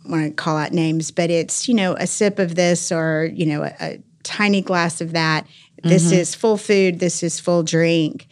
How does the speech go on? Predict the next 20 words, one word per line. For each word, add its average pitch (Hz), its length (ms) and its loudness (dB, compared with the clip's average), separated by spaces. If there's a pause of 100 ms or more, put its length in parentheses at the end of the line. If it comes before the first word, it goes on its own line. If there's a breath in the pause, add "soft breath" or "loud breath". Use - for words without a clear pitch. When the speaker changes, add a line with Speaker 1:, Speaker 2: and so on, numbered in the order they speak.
(360 soft breath)
Speaker 1:
It's 185 320 -6
really 175 320 4
a 165 40 0
good 160 140 -2
event. 147 320 -2 (300 soft breath)
And 190 280 2 (240)
a 185 60 0
hundred 220 300 4
tickets 208 400 0
went 185 160 2
on 180 160 2
sale 170 760 0
yesterday, 214 1400 0 (100)
or 131 160 -4
actually 147 520 -2 (240)
a - 40 -20
couple 170 220 -2
of 165 40 4
weeks 165 220 -4
ago. 175 340 2